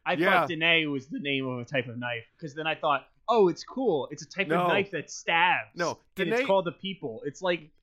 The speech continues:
Speaker 1: it's like the, the,
Speaker 2: Yeah.
Speaker 1: it's like a very, uh, socialistic notion of
Speaker 2: Yeah.
Speaker 1: you're using the people to take down tyrants. But no,
Speaker 2: No, no, it's,
Speaker 1: no,
Speaker 2: uh,
Speaker 1: it's
Speaker 2: it's
Speaker 1: referring to
Speaker 2: opposite.
Speaker 1: Navajo.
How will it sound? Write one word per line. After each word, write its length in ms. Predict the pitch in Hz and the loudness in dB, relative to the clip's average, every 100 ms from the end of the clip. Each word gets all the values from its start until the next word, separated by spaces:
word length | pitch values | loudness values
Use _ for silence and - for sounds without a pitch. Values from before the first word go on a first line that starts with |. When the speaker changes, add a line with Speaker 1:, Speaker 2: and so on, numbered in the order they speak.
| _ _ | _ _
Speaker 1:
it's 180 | 170 190 | -10 -4
like 260 | 190 175 _ | -4 -4 _
the, 500 | 165 160 151 147 143 | -10 -6 -4 -4 -6
the, 600 | 151 143 139 135 131 131 | -2 0 2 0 -2 -4
Speaker 2:
Yeah. 40 | - 160 | -8 -12
Speaker 1:
it's 120 | - | -6
like 200 | 196 185 | -4 -2
a 140 | 170 151 | -4 -6
very, 560 | 135 185 214 226 196 | -6 -6 -6 -6 -10
uh, 300 | 147 147 127 | -6 -4 -4
socialistic 880 | 120 - 175 156 165 156 147 151 135 | -6 -10 -10 -8 -8 -8 -8 -12 -12
notion 560 | 127 131 127 165 165 185 _ _ _ | -10 -10 -8 -10 -10 -12 _ _ _
of 100 | 156 | -2
Speaker 2:
Yeah. 100 | 156 | -2
Speaker 1:
you're 80 | 139 | -2
using 600 | 135 139 156 156 151 139 - 135 | -4 -8 -6 -4 -4 -8 -12 -10
the 80 | 143 | -10
people 480 | - 147 175 170 170 | -10 -10 -4 -4 -6
to 300 | - 139 131 127 - | -6 -4 -4 -6 -10
take 200 | 151 143 | -10 -8
down 280 | 147 147 147 | -4 -2 -4
tyrants. 500 | 143 143 143 170 - _ _ _ | -4 -2 -2 -4 -10 _ _ _
But 120 | 214 | -6
no, 240 | 233 226 185 | 0 4 4
Speaker 2:
No, 160 | 180 | 4
no, 280 | 175 175 160 | 4 2 2
it's, 100 | 170 | 2
Speaker 1:
no, 120 | 180 | 4
Speaker 2:
uh, 80 | 175 | 4
Speaker 1:
it's 140 | 170 175 | 4 2
Speaker 2:
it's 80 | 160 | 2
Speaker 1:
referring 160 | 190 | 4
to 60 | 185 | 4
Speaker 2:
opposite. 80 | 160 | 2
Speaker 1:
Navajo. 600 | 160 160 139 127 113 110 | 4 4 0 -4 -6 -10